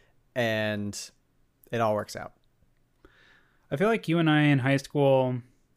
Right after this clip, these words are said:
Speaker 2: would have been friends with Laura Jean.
Speaker 1: Yeah, totally.
Speaker 2: And we would have also just kind of, like, ignored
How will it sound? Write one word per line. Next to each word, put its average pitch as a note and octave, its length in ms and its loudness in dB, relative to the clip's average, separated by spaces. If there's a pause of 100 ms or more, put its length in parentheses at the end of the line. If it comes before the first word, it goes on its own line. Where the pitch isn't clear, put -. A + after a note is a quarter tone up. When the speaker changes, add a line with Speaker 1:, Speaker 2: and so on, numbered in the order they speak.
(140)
Speaker 2:
would C#3 260 0
have B2+ 120 0
been C3 160 0
friends C3+ 340 -2
with C3 160 -8
Laura C3+ 220 2
Jean. C3 460 -2 (480)
Speaker 1:
Yeah, A#3+ 240 4 (120)
totally. D#3 360 4
Speaker 2:
And G#2+ 80 -10 (1120)
we D3 220 2
would D3 200 4
have C3+ 120 2
also C3+ 360 2
just B2+ 320 -4
kind C3+ 180 0
of, B2 140 -4
like, A#2 360 -6
ignored A#2+ 640 -4